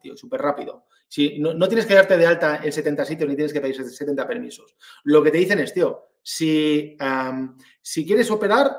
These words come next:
opera. Eh, ahora bien, como lo hagas mal, atente a las consecuencias". Entonces, para, por ejemplo, para utilities esto es un problema en Estados Unidos. De-, estamos viendo que la sec está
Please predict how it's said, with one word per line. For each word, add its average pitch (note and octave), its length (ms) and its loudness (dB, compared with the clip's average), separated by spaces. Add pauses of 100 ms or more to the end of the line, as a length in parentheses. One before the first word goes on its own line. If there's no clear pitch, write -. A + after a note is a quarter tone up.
opera. C#3+ 460 -2 (100)
Eh, C#3 320 0
ahora D#3 180 0
bien, D3 300 0
como C3 200 -6
lo C#3+ 120 2
hagas D#3+ 200 -2
mal, A3+ 320 0
atente C#3 280 -6
a C#3+ 60 -4
las C3 80 -10
consecuencias". A2+ 760 -16 (340)
Entonces, - 320 0 (380)
para, E3+ 580 2 (220)
por E3+ 80 -2
ejemplo, G#3+ 240 2
para D#3 200 0
utilities G#3+ 420 -2
esto A3 140 -6
es G#3 80 -8
un A3 120 -4
problema F#3 260 0
en E3+ 40 0
Estados D3+ 300 -2
Unidos. F#3 420 -2
De-, C3+ 120 -8
estamos C#3 340 -6
viendo E3 480 -4 (200)
que D3+ 120 -2
la B2+ 120 -2
sec F3 400 -2 (240)
está D3+ 800 2